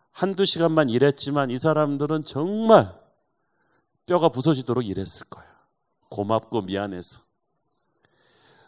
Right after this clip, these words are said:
특히 그들은 와서 일하면서 하루 종일 일하고 있던 선배 일꾼들로부터 아주 따가운 눈총을 받았을 것이 분명합니다. "뭐야, 저것들은 늦게 와가지고. <laughs> 난 아침부터 일했는데."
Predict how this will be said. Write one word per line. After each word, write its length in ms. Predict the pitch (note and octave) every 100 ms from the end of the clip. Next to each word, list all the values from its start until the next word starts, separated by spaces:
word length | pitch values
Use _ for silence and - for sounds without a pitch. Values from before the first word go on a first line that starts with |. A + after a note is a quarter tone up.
| _
특히 260 | - - D#3
그들은 380 | C#3 C3+ C#3 B2+
와서 440 | C2 A2 A2+ C#3+
일하면서 540 | A2+ A#2+ B2+ B2+ B2+ B2
하루 200 | B2+ C#3
종일 640 | D3+ D#3 D#3+ A2+ E2+ - -
일하고 320 | A2 B2+ C3+
있던 300 | C3+ - F3+
선배 360 | - D#3+ D#3 C#3
일꾼들로부터 800 | A2+ C3+ C3 B2+ A#2+ A#2+ -
아주 160 | B2 B2+
따가운 480 | - D3+ E3 E3+ C#3+
눈총을 360 | C3 C#3 D3+
받았을 400 | C3 C3 C3 -
것이 220 | B2 A#2+ - -
분명합니다. 680 | A#2 A#2+ D3+ C#3 C3 G#2+ - _ _ _ _ _ _ _ _ _ -
"뭐야, 340 | E2 F2+ A#2
저것들은 540 | E3 D#3 D#3 D3+ C3
늦게 220 | A2 - A#2
와가지고. 520 | G#2 F2+ D#2+ - -
<laughs> 960 | - - - - - - - _ _
난 140 | A#2 G2+
아침부터 580 | F#2 - A#2+ G2+ -
일했는데." 500 | F#2+ F#2 E2+ D2 -